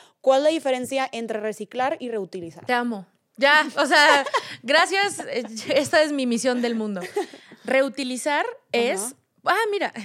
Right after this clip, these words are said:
Speaker 2: no estaba preparada,
Speaker 1: ¡Oh, Dios,
Speaker 2: pero
Speaker 1: qué tengo aquí! <laughs>
Speaker 2: Reutilizar es cuando tienes una cosa y puedes volver a utilizarla. Este termo es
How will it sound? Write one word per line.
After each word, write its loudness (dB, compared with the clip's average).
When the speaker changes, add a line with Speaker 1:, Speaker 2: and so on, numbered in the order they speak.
Speaker 2:
no -8
estaba -8
preparada, 2
Speaker 1:
¡Oh, 6
Dios, 6
Speaker 2:
pero 8
Speaker 1:
qué 8
tengo 8
aquí! 6
<laughs> -2
Speaker 2:
Reutilizar 0
es 6
cuando -4
tienes -6
una -8
cosa -6
y -10
puedes -6
volver -4
a -10
utilizarla. -6
Este -2
termo -2
es -8